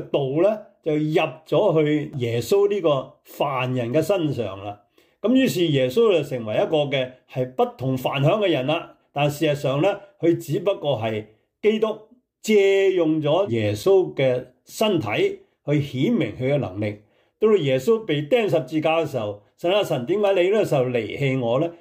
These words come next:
就係話呢個道呢，就離棄咗耶穌啦。咁所以啊，嗰啲撒旦以為，「啊，我就可以將基督釘死十字架。」其實佢哋錯啊，佢所釘嘅係嗰個人嘅物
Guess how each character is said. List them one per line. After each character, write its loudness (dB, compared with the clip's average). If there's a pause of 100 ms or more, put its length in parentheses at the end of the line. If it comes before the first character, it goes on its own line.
(140)
就 2
係 4
話 2
呢 0
個 4
道 0
呢， 4
就 0
離 -2
棄 0
咗 0
耶 -4
穌 2
啦。 -6 (760)
咁 2
所 2
以 2
啊， 0 (320)
嗰 -2
啲 2
撒 -2
旦 0
以 -2
為， 0
「啊， 0
我 2
就 0
可 0
以 -8
將 -2 (180)
基 4
督 6 (200)
釘 2
死 0
十 2
字 -4
架。」 -4 (260)
其 -14
實 -8
佢 -2
哋 -6
錯 2
啊， -8
佢 4
所 0
釘 0
嘅 -6
係 -10 (260)
嗰 -6
個 0
人 -2 (160)
嘅 -2
物 -2